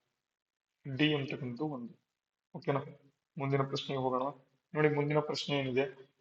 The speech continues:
ಗುಣಮಟ್ಟದ ಮಾನದಂಡಗಳನ್ನು ಖಾತ್ರಿಪಡಿಸಲು ತಾಂತ್ರಿಕ ಕಾರ್ಯಕ್ರಮಗಳನ್ನು ಮೌಲ್ಯೀಕರಿಸುವ ಮತ್ತು ಮಾನ್ಯತೆ ನೀಡುವ ಜವಾಬ್ದಾರಿಯನ್ನು ಹೊಂದಿರುವ ಮಂಡಳಿ ಯಾವುದು ಅಂತ ಕೇಳಿದರೆ ಯಾವುದು ನೋಡಿ? ಇದಕ್ಕೆ ಸರಿಯಾದ ಉತ್ತರ ಎನ್-, ಎ ಐ ಸಿ ಟಿ ಇ ಅಂತಕ್ಕಂಥದ್ದು,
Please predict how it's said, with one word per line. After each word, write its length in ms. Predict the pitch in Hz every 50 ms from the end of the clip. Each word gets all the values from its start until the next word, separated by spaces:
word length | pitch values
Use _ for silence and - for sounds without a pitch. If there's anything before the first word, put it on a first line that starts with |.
| _ -
ಗುಣಮಟ್ಟದ 540 | 123 131 143 147 151 156 156 156 - 151 143
ಮಾನದಂಡಗಳನ್ನು 800 | 147 147 135 135 135 139 135 139 135 135 135 135 139 135 135 135
ಖಾತ್ರಿಪಡಿಸಲು 880 | - - - 127 - - 143 143 - 151 127 123 - - 165 175 147 143
ತಾಂತ್ರಿಕ 500 | - - 135 131 131 131 135 151 147 151
ಕಾರ್ಯಕ್ರಮಗಳನ್ನು 760 | 143 - 143 135 135 135 - 139 135 131 127 131 131 135 143
ಮೌಲ್ಯೀಕರಿಸುವ 760 | 131 123 123 127 139 147 151 147 - 147 135 131 - 139 135
ಮತ್ತು 240 | 127 127 123 - 139
ಮಾನ್ಯತೆ 440 | 131 120 120 123 127 135 131 - 143
ನೀಡುವ 260 | 131 131 131 135 127
ಜವಾಬ್ದಾರಿಯನ್ನು 580 | 123 123 123 123 123 123 123 123 120 117 120
ಹೊಂದಿರುವ 400 | 117 117 120 120 120 120 120 117
ಮಂಡಳಿ 400 | 113 113 113 117 127 135 143 139
ಯಾವುದು 220 | 135 127 120 117 123
ಅಂತ 140 | 123 - 139
ಕೇಳಿದರೆ 680 | - - 165 160 160 127 127 127 131 131 - - _ _ _ _ _ _ _ -
ಯಾವುದು 300 | 135 131 135 131 131 131
ನೋಡಿ? 200 | 127 127 127 139 135 - - _ _ _ _ _ _ _ _ _ _ _ _ -
ಇದಕ್ಕೆ 280 | 139 143 143 - 147
ಸರಿಯಾದ 280 | 139 - 147 135 131 131
ಉತ್ತರ 180 | 127 127 131 143 135 - - - -
ಎನ್-, 580 | - 123 127 135 139 143 - - _ _ - 131
ಎ 120 | 131 139
ಐ 120 | 143 139 143
ಸಿ 340 | 143 - - 143 127 - -
ಟಿ 220 | 135 131 127 123
ಇ 40 | 120
ಅಂತಕ್ಕಂಥದ್ದು, 640 | 120 120 120 - 160 - - - - 143 120 123